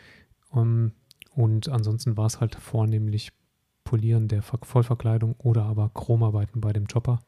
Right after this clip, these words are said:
Speaker 1: Mhm.
Speaker 2: Ähm,
Speaker 1: Das Problem bei der
Speaker 2: ja.
Speaker 1: Geschichte ist, äh, die Skalierbarkeit vom Aufwand.
Speaker 2: Richtig.
Speaker 1: Das ist so ein bisschen, wo man sich schwer tut. Aber im Auto weißt du, wie viel Meter so ein Ding
Speaker 2: Ja.
Speaker 1: hat, wie viel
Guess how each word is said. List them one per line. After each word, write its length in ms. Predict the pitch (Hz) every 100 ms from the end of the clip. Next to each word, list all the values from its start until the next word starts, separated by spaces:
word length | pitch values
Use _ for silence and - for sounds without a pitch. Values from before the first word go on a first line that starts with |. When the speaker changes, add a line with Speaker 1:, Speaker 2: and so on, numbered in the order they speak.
| _ -
Speaker 1:
Mhm. 300 | 107 101 107 _ _ _ _ -
Speaker 2:
Ähm, 340 | 113 107 110 - _ _ _ _ _
Speaker 1:
Das 100 | -
Problem 300 | 104 95 123
bei 80 | 123
der 100 | 110
Speaker 2:
ja. 40 |
Speaker 1:
Geschichte 340 | 107 117 -
ist, 140 | 110 -
äh, 440 | - 107 104 - -
die 80 | 104
Skalierbarkeit 720 | - 98 107 117 - 104 -
vom 240 | - 98
Aufwand. 400 | 101 107 - 82 - _ _ - - -
Speaker 2:
Richtig. 360 | 120 - 120 - _ _
Speaker 1:
Das 160 | 98 92
ist 80 | 107
so 80 |
ein 60 | 107
bisschen, 200 | 104 117
wo 60 | 107
man 80 | 107
sich 140 | 98
schwer 180 | - 113
tut. 180 | - 95
Aber 80 | 90
im 100 | 92
Auto 300 | 107 117 95
weißt 260 | 98 127
du, 80 | 127
wie 80 | 110
viel 160 | 98 101
Meter 300 | 107 143 120
so 100 | 120
ein 80 |
Ding 140 | 107 120
Speaker 2:
Ja. 80 | 120
Speaker 1:
hat, 200 | 120 -
wie 80 | 104
viel 280 | 113 107